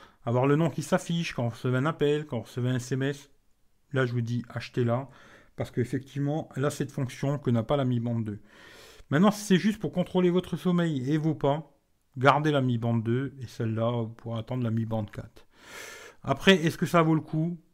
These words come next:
Oui, moi, je vais la garder d'ailleurs, parce que, ben, comme vous savez, l'Apple Watch, ça fonctionne que avec I O S. Et vu que moi, j'ai un téléphone Android et un téléphone I O S, je vais garder l'Apple Watch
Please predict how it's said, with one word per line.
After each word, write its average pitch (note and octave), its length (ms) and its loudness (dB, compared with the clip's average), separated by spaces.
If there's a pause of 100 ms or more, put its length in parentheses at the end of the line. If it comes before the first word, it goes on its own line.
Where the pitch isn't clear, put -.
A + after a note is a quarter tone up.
(180)
Oui, C#3+ 440 0 (220)
moi, C3 180 2
je C3 140 0
vais B2 80 4
la B2+ 100 2
garder D3+ 320 0
d'ailleurs, C3 360 0 (520)
parce - 160 -8
que, A#2+ 380 6
ben, A2 260 2
comme C#3 140 0
vous B2+ 80 2
savez, C3 240 2
l'Apple C3+ 260 0
Watch, C3+ 460 -2
ça C3 160 -6
fonctionne A#2+ 340 0
que - 100 0
avec C#3+ 220 0
I B2+ 100 2
O A#2 60 4
S. D3+ 280 -2 (480)
Et D#3 280 4
vu D3+ 140 -2
que D#3+ 100 -4
moi, D3 80 4
j'ai C3+ 120 2
un C3 80 4
téléphone C#3+ 360 -2
Android C3 240 2
et E3 480 2
un D3+ 200 2
téléphone B2+ 440 0
I A#2 120 4
O A#2 40 2
S, E3 300 -4 (140)
je B2 120 -8
vais C#3+ 80 0
garder C#3 400 0
l'Apple B2+ 320 2
Watch B2 380 0